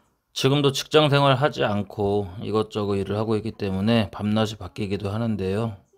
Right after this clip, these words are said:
체중이 늘고 배가 나오니까 심혈관 질환이 악화되고, 하루에 만 보씩 걷기 시작하니까 다시 족저근막염이 재발이 된 것 같습니다.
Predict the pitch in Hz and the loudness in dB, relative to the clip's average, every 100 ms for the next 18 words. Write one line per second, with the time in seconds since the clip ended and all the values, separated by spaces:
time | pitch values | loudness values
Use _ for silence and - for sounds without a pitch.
0 | _ _ _ _ 302 285 _ _ 330 _ | _ _ _ _ -20 -20 _ _ -20 _
1 | _ _ _ - 170 151 156 160 151 117 | _ _ _ -2 0 2 2 2 2 2
2 | 113 113 113 131 143 143 143 104 101 117 | 4 2 2 4 4 2 0 0 2 2
3 | 107 98 95 92 90 - 107 101 90 - | 2 0 0 -4 -8 -6 -2 -2 -4 -14
4 | _ - - 151 147 143 139 135 120 113 | _ -14 -8 0 4 4 6 4 4 0
5 | 107 107 98 - - 104 101 90 95 95 | 0 0 -4 -6 -4 -2 -4 -6 -6 -8
6 | 117 127 _ _ _ _ _ _ _ - | -8 -16 _ _ _ _ _ _ _ -4
7 | - 151 151 151 117 110 120 113 123 - | 2 4 6 4 6 4 2 0 -4 -8
8 | _ _ _ - 110 - 127 120 120 117 | _ _ _ -6 -4 -4 -2 0 2 2
9 | - 110 107 104 - 131 143 143 _ _ | 2 -2 0 -2 -2 0 -2 -6 _ _
10 | _ _ _ _ _ _ - 127 135 143 | _ _ _ _ _ _ 0 6 6 6
11 | 165 156 131 113 139 123 120 113 110 104 | 2 -2 -2 -2 2 2 4 4 4 2
12 | 101 104 120 131 139 - - 104 101 104 | 0 0 0 -2 -8 -14 -10 -4 0 0
13 | 101 98 90 95 92 - 107 98 92 - | -2 -4 -6 -6 -8 -10 -12 -10 -12 -16